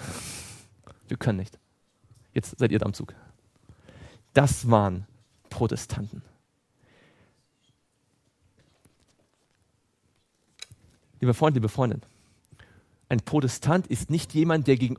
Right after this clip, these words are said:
offensichtliche Missstände angeht. Das kann jeder. Ein Protestant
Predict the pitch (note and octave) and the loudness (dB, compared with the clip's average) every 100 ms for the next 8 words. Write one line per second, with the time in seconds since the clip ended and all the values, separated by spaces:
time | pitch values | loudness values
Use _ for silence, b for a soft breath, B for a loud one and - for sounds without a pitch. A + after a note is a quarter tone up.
0 | - F3+ - F#3 E3 - E3+ - - C3+ | -2 -4 -2 -4 -4 -2 -4 -4 -2 0
1 | C3+ C#3+ D3+ - A#2 G#2+ G2 G2+ F#2 - | 0 0 -4 -4 -2 0 0 -2 -6 -8
2 | _ _ - E3 C3 A2+ G#2+ A#2 - _ | _ _ -8 -2 0 0 0 -4 -14 _
3 | - - _ - _ _ - _ _ _ | -20 -20 _ -20 _ _ -20 _ _ _
4 | _ _ B B B - B2+ A#2+ - F3 | _ _ B B B 4 6 6 2 2
5 | C3+ - - - F#3+ B3+ - | 2 -2 -4 0 0 0 -8